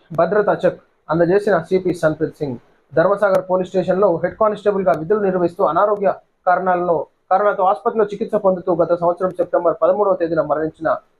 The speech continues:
సదానందం కుటుంబానికి పోలీస్ భద్రతా విభాగం మంజూరు చేసిన ఆ ఏడు లక్షల ఎనభై తొమ్మిది వేల తొమ్మిది వందల ఇరవై చెక్కును వరంగల్ పోలీస్ కమిషనర్ సన్ప్రీత్ సింగ్ చేతుల మీదుగా బుధవారం ఆ సదానందం కుమారుడికి అందజేశారు.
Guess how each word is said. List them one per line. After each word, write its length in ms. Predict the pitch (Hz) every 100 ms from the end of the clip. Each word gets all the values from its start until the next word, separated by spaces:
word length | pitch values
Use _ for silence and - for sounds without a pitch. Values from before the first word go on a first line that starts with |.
| _
సదానందం 400 | 170 214 208 196
కుటుంబానికి 640 | 180 165 165 165 160 170 156 170
పోలీస్ 280 | 180 170
భద్రతా 300 | 151 156 160
విభాగం 400 | 147 147 151 139
మంజూరు 280 | 131 147 165 156
చేసిన 340 | 151 160 165 143 - _ _ -
ఆ 100 | 143
ఏడు 240 | 151 208
లక్షల 300 | 214 202 220
ఎనభై 300 | 202 185 202
తొమ్మిది 260 | 202 196 185
వేల 160 | 190
తొమ్మిది 280 | 185 180 175
వందల 320 | 170 170 156 131 -
ఇరవై 260 | 156 160 -
చెక్కును 380 | 160 185 185 165
వరంగల్ 280 | 156 185 190 185
పోలీస్ 220 | 185 175 165
కమిషనర్ 320 | 165 151 139
సన్ప్రీత్ 340 | 151 156 160
సింగ్ 180 | - 139 - _ _ -
చేతుల 200 | 190 196
మీదుగా 340 | 185 208 196
బుధవారం 480 | 147 156 170 160 - - _ 143
ఆ 40 |
సదానందం 480 | - 160 190 185 165
కుమారుడికి 680 | - 160 170 165 160 160
అందజేశారు. 800 | 151 139 143 139 131 131 127 117